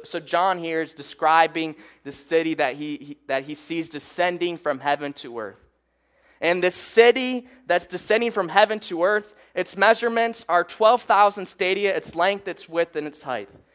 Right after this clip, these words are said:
Now, in, in, in our measurements, that's about one thousand three hundred and eighty miles. This city that's descending from heaven to earth is one thousand three hundred eighty, eighty miles wide.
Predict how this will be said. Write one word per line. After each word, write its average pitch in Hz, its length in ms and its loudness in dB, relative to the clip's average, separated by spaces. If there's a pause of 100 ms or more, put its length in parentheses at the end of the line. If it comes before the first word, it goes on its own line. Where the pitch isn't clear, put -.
(280)
Now, 156 340 4
in, 160 260 0
in, 160 280 0
in 160 160 -4
our 190 260 8
measurements, 214 680 0 (200)
that's 175 200 0
about 175 400 6
one 202 220 4
thousand 180 640 4
three 185 200 -2
hundred 165 420 -2
and 120 180 -12
eighty 147 280 -4
miles. 110 640 -8 (1160)
This 214 240 4
city 220 400 2
that's 190 280 2
descending 202 420 -2
from 165 200 -4
heaven 202 320 2
to 165 260 -4
earth 185 260 2 (240)
is 139 180 -6
one 170 200 2
thousand 226 560 6
three 220 140 2
hundred 208 300 2
eighty, 214 460 0
eighty 202 260 0
miles 185 440 6
wide. 175 480 4